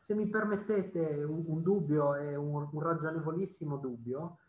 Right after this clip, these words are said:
quello che noi dobbiamo andare a fare è capire e fare un passo avanti e andare a vedere oltre, no, quello che le linee guida ancora non ci dicono, ma tanti lavori di letteratura invece già tirano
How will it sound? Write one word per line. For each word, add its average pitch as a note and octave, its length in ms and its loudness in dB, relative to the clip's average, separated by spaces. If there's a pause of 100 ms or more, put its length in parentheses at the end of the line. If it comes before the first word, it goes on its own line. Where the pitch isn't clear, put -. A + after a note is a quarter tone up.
(160)
quello A#3+ 180 0
che G3 100 0
noi G3 140 2
dobbiamo E3 720 2
andare D3 640 2
a C#3 120 0
fare C#3 680 -2
è G3 240 0
capire G3 720 4
e F3 80 -10
fare F#3 180 -2
un F3 140 2
passo F3 320 0
avanti A#2+ 800 0 (340)
e E3+ 120 -2
andare F3+ 260 0
a F#3+ 40 2
vedere F3+ 480 0
oltre, F3 600 10
no, E3 220 4
quello G3+ 200 12
che F3+ 120 8
le E3+ 80 10
linee F3+ 240 10
guida D#3+ 320 6
ancora D3+ 360 6
non C3+ 240 2
ci C3 140 -18
dicono, A#2+ 300 -10
ma D#3+ 200 -4
tanti G#3+ 340 -2
lavori D#3 360 0
di C#3+ 80 -6
letteratura E3 640 -4
invece D3 500 -8 (240)
già F#3 320 2
tirano C3 380 -4